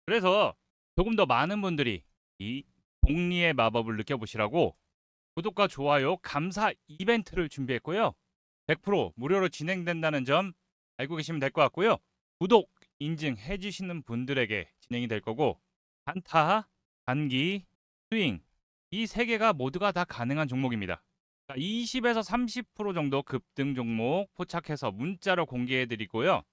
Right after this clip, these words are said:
문자로 추천드릴 때 종가로 보내드리니까 편안하게 매수 가능합니다.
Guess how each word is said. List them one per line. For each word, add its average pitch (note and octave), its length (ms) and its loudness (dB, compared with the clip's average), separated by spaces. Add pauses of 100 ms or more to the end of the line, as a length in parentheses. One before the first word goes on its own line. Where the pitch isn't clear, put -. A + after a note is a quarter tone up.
(420)
문자로 A3 680 2 (380)
추천드릴 C#3+ 400 -4
때 G3 320 2 (280)
종가로 E3 440 4 (500)
보내드리니까 D3 880 4 (600)
편안하게 F#3 480 0
매수 C3 240 -2
가능합니다. A2 500 -6